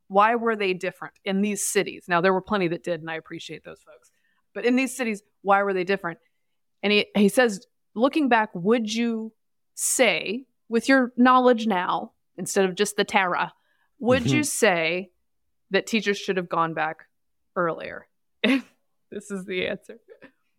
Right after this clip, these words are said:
Speaker 1: "I regret covid." <laughs> Well, thanks, girl. We all do.
Speaker 2: I
Speaker 1: Then
Speaker 2: don't think she's alone with that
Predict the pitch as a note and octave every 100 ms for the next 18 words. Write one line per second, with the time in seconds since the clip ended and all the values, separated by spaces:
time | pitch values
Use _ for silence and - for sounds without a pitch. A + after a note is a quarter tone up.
0 | _ - A#3+ C#4 F#4 G4 G4 _ _ _
1 | G#3+ A3+ G3 - G3+ F3+ E3 - - -
2 | _ _ _ _ _ _ - F3 D#3+ -
3 | - _ _ _ _ _ _ _ _ -
4 | - - - - G4+ C6+ _ _ _ _
5 | _ G#4+ - D4+ D4 C4+ C4 - _ -
6 | F4+ D#4 G#3 - G#3 G3+ G#3 - A3+ D4+
7 | E4 A#3+ A3 G3 D#3+ E3+ C#3+ D#3+ _ _
8 | - D#3 G3+ G#3+ G3+ - G3 F3 F3+ G3
9 | E3 G#2 E2+